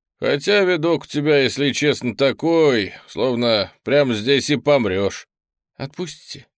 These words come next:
с наивной надеждой спросил Артём. Мужчина проигнорировал вопрос, вздохнул, затем расстегнул куртку и достал из-за пазухи зелёную армейскую флягу. «На,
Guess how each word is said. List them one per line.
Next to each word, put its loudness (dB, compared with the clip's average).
с -18
наивной -2
надеждой -4
спросил -8
Артём. -12
Мужчина -2
проигнорировал 0
вопрос, -2
вздохнул, -6
затем -2
расстегнул -6
куртку -4
и -4
достал -2
из-за -6
пазухи -4
зелёную -2
армейскую -6
флягу. -14
«На, 0